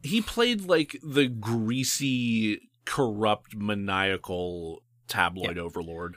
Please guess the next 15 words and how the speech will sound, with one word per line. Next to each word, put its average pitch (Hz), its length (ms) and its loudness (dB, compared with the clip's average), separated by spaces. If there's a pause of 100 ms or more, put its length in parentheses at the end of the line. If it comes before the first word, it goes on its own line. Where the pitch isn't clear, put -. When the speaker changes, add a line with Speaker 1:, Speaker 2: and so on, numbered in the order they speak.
Speaker 1:
well, 90 380 -6 (200)
Speaker 2:
I 156 60 -4
will 196 100 0
Speaker 1:
I 233 40 -2
Speaker 2:
say 208 200 2
Speaker 1:
think. 151 120 -6 (280)
He 196 80 -2
was 160 80 0
believable. 87 540 -10 (220)
Speaker 2:
the 151 160 2
writer 110 580 2 (720)
for - 200 -2
the 101 80 -2
Hollywood 107 360 0
thing, 120 260 -2